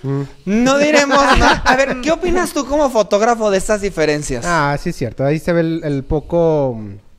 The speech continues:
Speaker 1: profesionalismo, vaya, de, de muchos. Aunque es, es que entiendo, mira, cuando, no, no es por, por
Speaker 2: <laughs>
Speaker 1: hablar
Speaker 2: Sí, sí.
Speaker 1: mal
Speaker 3: No, no, no.
Speaker 1: de,
Speaker 3: Ajá.
Speaker 1: de las personas que hacen en la expo, porque conozco a quienes vayan a,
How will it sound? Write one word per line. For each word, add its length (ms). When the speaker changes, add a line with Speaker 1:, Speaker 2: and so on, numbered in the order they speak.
Speaker 1:
profesionalismo, 1400
vaya, 400
de, 200
de 120
muchos. 720
Aunque 340
es, 160
es 120
que 100
entiendo, 360
mira, 200
cuando, 480
no, 160
no 100
es 100
por, 340
por 400
Speaker 2:
<laughs> 40
Speaker 1:
hablar 360
Speaker 2:
Sí, 80
sí. 80
Speaker 1:
mal 180
Speaker 3:
No, 180
no, 120
no. 460
Speaker 1:
de, 540
Speaker 3:
Ajá. 80
Speaker 1:
de 100
las 200
personas 460
que 100
hacen 220
en 120
la 140
expo, 240
porque 220
conozco 340
a 60
quienes 320
vayan 260
a, 20